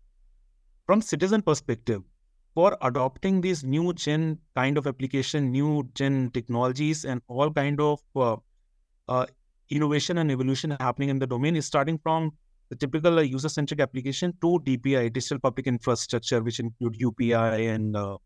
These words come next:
all, all those kind of applications. So first and foremost thing for the citizen becomes the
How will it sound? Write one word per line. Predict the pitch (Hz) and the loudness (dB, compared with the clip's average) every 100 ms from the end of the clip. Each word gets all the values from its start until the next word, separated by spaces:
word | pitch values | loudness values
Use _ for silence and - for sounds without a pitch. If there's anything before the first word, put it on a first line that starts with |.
| _ _ _ | _ _ _
all, | 175 185 170 | 4 4 6
all | 156 156 | 4 4
those | 151 - | 2 2
kind | 131 123 | 0 0
of | 120 113 | 0 -2
applications. | 117 - 110 107 - 87 - _ _ _ _ _ _ _ _ _ _ _ | -4 -4 -6 -6 -8 -14 -18 _ _ _ _ _ _ _ _ _ _ _
So | - | -6
first | 151 175 220 - | 2 4 4 2
and | 208 | -2
foremost | 196 151 165 196 - | 0 -2 0 -4 -2
thing | 175 180 | -2 -2
for | 165 | -2
the | 170 | -2
citizen | 165 139 127 147 170 | -2 -4 -4 -2 -2
becomes | 135 - 151 - | -2 -2 -2 -2
the | 147 | -2